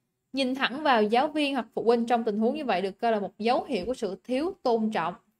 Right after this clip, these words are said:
Một hình thức ngôn ngữ cơ thể khác cũng được sử dụng khác nhau. Tùy thuộc vào nền văn hóa,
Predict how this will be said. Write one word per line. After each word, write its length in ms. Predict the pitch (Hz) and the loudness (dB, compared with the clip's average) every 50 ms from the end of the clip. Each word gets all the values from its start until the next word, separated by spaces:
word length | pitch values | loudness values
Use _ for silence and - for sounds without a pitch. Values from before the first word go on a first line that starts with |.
| _ _ _ _ _ _ _ _ _ _ _ _ _ _ _ _ _ _ _ _ _ _ _ _ _ _ _ _ _ _ _ _ _ _ _ _ _ _ _ _ _ _ _ _ _ _ _ _ _ _ _ _ _ _ _ _ _ _ _ _ _ _ _ _ _ _ _ _ _ _ _ _ _ _ _ _ _ _ _ _ _ _ _ _ _ _ _ _ _ _ _ _ - | _ _ _ _ _ _ _ _ _ _ _ _ _ _ _ _ _ _ _ _ _ _ _ _ _ _ _ _ _ _ _ _ _ _ _ _ _ _ _ _ _ _ _ _ _ _ _ _ _ _ _ _ _ _ _ _ _ _ _ _ _ _ _ _ _ _ _ _ _ _ _ _ _ _ _ _ _ _ _ _ _ _ _ _ _ _ _ _ _ _ _ _ -4
Một 160 | 233 247 247 | -2 0 2
hình 180 | 277 240 247 254 | 2 2 2 2
thức 220 | 370 415 415 - | 2 0 0 0
ngôn 160 | - 339 320 302 | -2 -2 0 2
ngữ 160 | 240 233 240 - | 0 2 2 2
cơ 120 | 269 302 | 2 4
thể 200 | 294 196 190 220 | 4 4 2 2
khác 320 | 220 - 330 370 415 - | 0 0 0 0 0 0
cũng 100 | - 320 | -4 -4
được 180 | 311 247 214 214 | -2 -2 0 0
sử 100 | 226 247 | -2 0
dụng 360 | 247 214 185 185 190 214 220 - | 2 2 0 0 -2 -8 -12 -12
khác 340 | _ - 262 277 277 - - | _ -4 -2 -2 -2 -4 -2
nhau. 400 | 254 247 247 240 202 196 - - _ _ _ _ _ _ _ _ _ _ _ _ _ _ _ _ | 0 2 4 2 2 0 -4 -10 _ _ _ _ _ _ _ _ _ _ _ _ _ _ _ _
Tùy 160 | - 285 277 | 2 4 4
thuộc 180 | 285 311 311 277 | 4 4 2 2
vào 100 | 277 269 | 2 2
nền 180 | 262 247 247 240 | 2 2 2 2
văn 180 | 262 254 269 | 0 0 0
hóa, 400 | 269 269 240 240 254 302 381 427 | 0 0 0 2 0 0 -2 -4